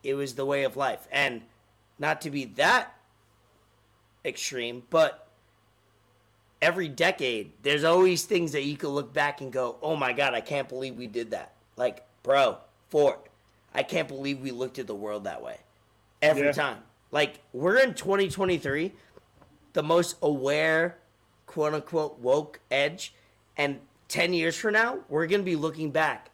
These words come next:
Speaker 1: and going, "Yo, Ford, I can't believe we were like, we looked at that. I can't believe we had that opinion." It'd be wild. And it's like, it was only ten years ago. Every time, because life evolves every single time.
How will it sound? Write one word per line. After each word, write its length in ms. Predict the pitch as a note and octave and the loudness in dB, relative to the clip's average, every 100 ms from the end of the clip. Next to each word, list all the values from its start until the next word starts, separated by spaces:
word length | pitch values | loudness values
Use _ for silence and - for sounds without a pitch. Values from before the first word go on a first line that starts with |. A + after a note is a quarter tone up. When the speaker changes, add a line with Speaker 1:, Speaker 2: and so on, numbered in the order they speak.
| - | -10
Speaker 1:
and 120 | C3+ | 0
going, 320 | C3+ B2+ A#2+ - _ _ _ | 2 2 -2 -14 _ _ _
"Yo, 180 | A#2+ A#2+ | -6 -6
Ford, 440 | - - G#2+ G2+ - - | -6 -6 -4 -4 -8 -20
I 60 | |
can't 220 | - C#3 B2+ | -16 -16 -14
believe 300 | C#3 D3 B2 | -10 -10 -10
we 140 | B2+ | -12
were 180 | A2+ A2 | -12 -12
like, 280 | G2+ G2+ - _ _ _ _ _ _ _ _ | -12 -16 -18 _ _ _ _ _ _ _ _
we 100 | C3+ | -10
looked 340 | B2 F2+ A2+ - | -8 -10 -14 -16
at 120 | - | -18
that. 240 | - - - | -18 -20 -16
I 80 | B2+ | -12
can't 220 | - E3+ | -2 -2
believe 520 | D#3 D3+ D3 C3+ - - _ _ _ - | -2 -2 -2 -2 -6 -20 _ _ _ -8
we 200 | C#3+ D3 - | -6 -6 -8
had 320 | - C#3+ C3 | -2 -2 2
that 160 | C3 | 2
opinion." 520 | A#2 - C3+ B2+ F#2 - _ _ - | 0 -4 -6 -6 -8 -12 _ _ 2
It'd 160 | F#3 | 4
be 140 | A3 G#3+ | 4 6
wild. 520 | G3+ C#4 G3+ B2 - - | 8 8 8 4 0 -2
And 100 | D#3+ | -2
it's 160 | D3 | 0
like, 300 | F3 C#3+ B2+ - | 2 2 0 -6
it 80 | C#3 | -4
was 160 | C3 B2+ | -2 -2
only 180 | C3 | -2
ten 240 | A#2 B2+ A#2 | -2 -4 -2
years 220 | B2+ B2+ | -6 -6
ago. 200 | G2 F2+ - _ _ - | -10 -14 -18 _ _ 2
Every 440 | D#3 F3+ D#3 F3 | 6 6 2 -4
time, 320 | D3 F3+ G3+ D3 | -2 -2 -2 -2
because 340 | B2 C#3+ A#2 - G#2 | -4 -4 -4 -12 -6
life 300 | C3 D3 C#3+ | -2 -2 -4
evolves 680 | A#2+ C3+ D#3+ - - - - - | -2 -2 -2 -4 -14 -20 -12 -6
every 220 | C3 B2+ | -4 -4
single 240 | D3 B2 | -6 -6
time. 240 | A#2+ C#3+ | -8 -10